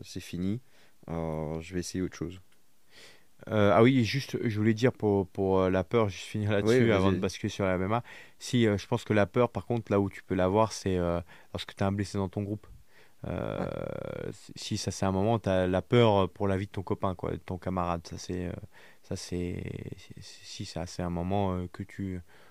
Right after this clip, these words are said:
Speaker 2: que tu peux avoir et que tu peux avoir, euh, euh, régulièrement parce que ça peut être en mission, euh,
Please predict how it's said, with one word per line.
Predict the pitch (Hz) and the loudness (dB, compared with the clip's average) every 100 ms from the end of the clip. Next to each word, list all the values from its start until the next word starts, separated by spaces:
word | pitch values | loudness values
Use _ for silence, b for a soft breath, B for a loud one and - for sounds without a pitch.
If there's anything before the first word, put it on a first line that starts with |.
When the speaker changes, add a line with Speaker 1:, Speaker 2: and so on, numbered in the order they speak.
| b | b
Speaker 2:
que | - 95 | -10 -8
tu | - | -8
peux | - 107 | -2 4
avoir | 101 110 123 | 6 6 6
et | 101 | 4
que | |
tu | - | -2
peux | - | 0
avoir, | 107 110 107 - - - | 4 6 4 0 -12 -6
euh, | 67 76 53 50 - b b b - | -2 0 -2 -4 -8 b b b -12
euh, | - | -6
régulièrement | 95 98 104 104 101 117 131 | -2 0 2 4 6 4 4
parce | 104 | 0
que | - 104 95 90 - b b - | -2 0 2 0 -4 b b -12
ça | - | 0
peut | 110 | 4
être | 107 | 6
en | 101 | 4
mission, | 120 113 - 127 127 113 | 2 0 2 2 4 4
euh, | 95 92 | 4 2